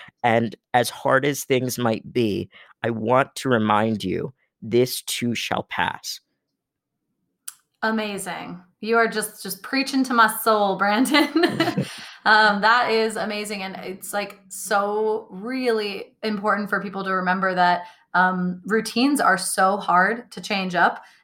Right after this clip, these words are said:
Speaker 2: And somehow this pandemic has been the great shakeup. You know, we're all in a new routine. So if there was
Speaker 1: Right.
Speaker 2: ever an amazing time to try and get something new in your routine, whether you're gonna try meditation or you wanna try journaling or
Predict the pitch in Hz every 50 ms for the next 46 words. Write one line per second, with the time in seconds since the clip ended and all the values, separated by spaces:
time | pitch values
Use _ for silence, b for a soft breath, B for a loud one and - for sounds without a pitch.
0 | b - 202 214 214 214 208 208 202 233 - _ - - 269 285 269 208 196 196
1 | 196 214 214 - - 214 202 202 208 214 226 208 - - 196 175 180 202 202 196
2 | 196 190 180 - 175 165 185 202 196 - 202 196 196 196 - - 208 226 254 -
3 | 170 - - 185 185 185 185 196 202 202 - - - 190 196 226 254 240 208 185
4 | 190 190 190 185 185 190 190 185 180 180 180 180 - - 185 180 175 175 - 190
5 | 180 175 - - 196 202 202 - 202 202 202 - 220 220 - - - 220 208 202
6 | 196 190 196 B B B - 214 220 214 208 208 214 214 220 196 220 208 202 -
7 | - 202 208 214 202 190 185 185 185 180 B B B B - - 214 - - 208
8 | 196 202 214 208 208 185 - - 208 196 196 - 185 185 190 190 196 202 220 220
9 | 208 196 190 - 196 190 185 180 175 175 175 - - 180 175 175 180 180 180 180
10 | 180 185 185 185 180 - - 214 208 208 196 190 185 185 - 196 196 196 - 190
11 | 190 185 180 180 180 180 185 196 202 196 190 - 196 190 185 180 180 220 240 247
12 | 240 226 214 202 196 190 185 185 185 190 196 190 190 185 180